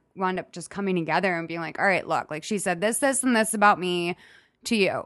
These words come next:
about, you know, like, about you to me. What did she say about me to you?" And we were unable to, like, kind of do this, like, string pattern that she had set up of, like, all this shit talk that she had spread amongst the group and what the actual origins of those first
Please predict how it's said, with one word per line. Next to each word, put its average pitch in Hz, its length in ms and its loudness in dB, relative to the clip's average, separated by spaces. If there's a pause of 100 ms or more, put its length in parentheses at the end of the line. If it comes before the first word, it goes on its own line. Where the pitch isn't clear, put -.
about, 202 460 6
you 214 140 0
know, 156 360 2
like, 196 220 2
about 180 180 2
you 190 120 -4
to 180 80 -4
me. 156 280 -2
What 170 180 0
did 180 120 -2
she 175 80 -8
say 180 140 0
about 160 180 0
me 151 140 -4
to 151 40 -4
you?" 90 380 -6 (400)
And 196 500 6
we 208 160 -2
were 202 120 4
unable 196 480 2
to, 190 100 -8
like, 175 140 -4
kind 185 320 -6
of 170 100 -8
do 185 240 0
this, 160 220 -6
like, 156 180 -8
string 175 560 -6
pattern 165 540 -2
that 131 120 -10
she 185 120 -8
had 165 160 -6
set 160 160 -2
up 170 240 4
of, 156 80 -8
like, 151 160 -8
all 175 160 0
this 147 180 -6
shit 202 320 -4
talk 170 360 -4
that 180 140 -6
she 185 100 -4
had 165 100 -4
spread 180 260 -4
amongst 165 280 -4
the - 40 -14
group 175 340 -4
and 160 140 -6
what 175 140 -4
the 123 180 0
actual 180 400 0
origins 170 520 0
of 175 280 0
those 170 340 2 (400)
first - 380 0